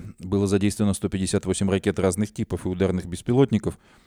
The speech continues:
из которых сбить удалось только восемьдесят семь ракет и двадцать семь дронов. Такое большое разнообразие средств обычно используется для того, чтобы осложнить работу П В О.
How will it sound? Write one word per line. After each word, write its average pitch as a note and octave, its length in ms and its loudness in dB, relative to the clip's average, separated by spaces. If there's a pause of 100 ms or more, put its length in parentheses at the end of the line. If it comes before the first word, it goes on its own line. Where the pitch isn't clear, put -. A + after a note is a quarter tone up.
(160)
из C#3 120 -6
которых A2 300 2
сбить A2 200 2
удалось G#2+ 260 8
только G#2 280 2
восемьдесят G2+ 640 -2
семь G2 200 0
ракет G2 360 0
и F#2+ 60 -2
двадцать F2 380 -2
семь G#2+ 180 2
дронов. F#2+ 400 2 (640)
Такое G2+ 240 2
большое G2 320 4
разнообразие G2+ 500 4
средств C3 400 -2
обычно F2 320 -2
используется F#2+ 480 0
для F#2+ 120 -2
того, A#2 200 2
чтобы G2 240 0
осложнить F#2+ 380 -2
работу F#2+ 300 0
П G#2 120 -2
В G#2 100 2
О. F#2+ 280 4